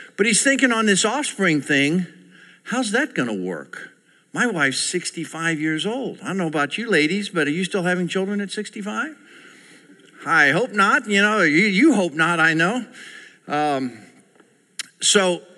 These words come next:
again, putting in perspective, that's what Abram was asked. When you get to fifteen, about ten years have passed. We don't know for sure, but it's about that. The only reason we can assume that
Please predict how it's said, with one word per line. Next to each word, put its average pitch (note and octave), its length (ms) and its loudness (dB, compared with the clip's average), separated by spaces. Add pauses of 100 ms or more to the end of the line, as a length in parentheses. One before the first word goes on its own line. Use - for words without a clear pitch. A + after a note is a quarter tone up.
(220)
again, A#3 300 0
putting C#4+ 380 0
in C4 160 2
perspective, G3+ 680 0
that's G3+ 220 0
what G#3+ 120 0
Abram F#3+ 340 2
was D3 160 -2
asked. C#3 360 0 (920)
When A3+ 160 2
you A3+ 100 2
get E4 280 2
to D4 80 2
fifteen, A#3 1200 2 (840)
about A3 580 -2 (400)
ten A3+ 300 -2
years F3 580 2 (160)
have C3 200 -8
passed. - 380 -4
We E3+ 100 0
don't A3+ 220 -2
know F#3 160 2
for F#3 160 0
sure, B2 320 0
but E3 160 0
it's F3 160 -2
about G3 360 0
that. C3+ 280 0 (300)
The G3 80 0
only C#4+ 140 2
reason A#3 320 4
we G3 100 4
can F3 140 2
assume A#3+ 400 2
that D#3+ 240 4